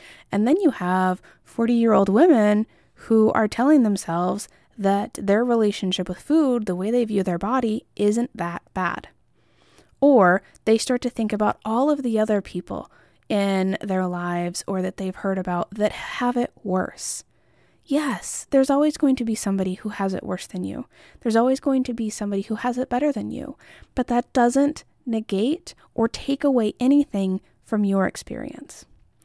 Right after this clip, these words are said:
So if you notice yourself gaslighting yourself, let's take a step back,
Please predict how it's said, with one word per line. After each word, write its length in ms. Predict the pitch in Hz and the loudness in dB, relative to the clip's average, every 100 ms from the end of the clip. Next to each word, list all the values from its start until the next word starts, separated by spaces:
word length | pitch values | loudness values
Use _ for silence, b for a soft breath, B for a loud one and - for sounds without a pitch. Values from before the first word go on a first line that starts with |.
| B B B B | B B B B
So 200 | - 233 | -2 4
if 140 | 240 240 | 4 2
you 480 | 226 302 370 370 - | 2 2 2 0 0
notice 540 | 247 240 233 233 233 214 | 2 4 4 2 0 -2
yourself 580 | 196 - 175 170 - - _ 208 - | -6 -4 -4 -4 -8 -20 _ -14 -4
gaslighting 720 | 175 202 - 190 185 180 175 | 0 0 -2 -2 -2 -2 -4
yourself, 580 | 180 - 196 - - _ _ _ - | -6 -8 -8 -10 -16 _ _ _ -10
let's 220 | 233 - | -10 -10
take 200 | - 254 | -8 -6
a 60 | 302 | -4
step 300 | - 277 - | -6 -8 -4
back, 400 | 185 180 - | -6 -6 -10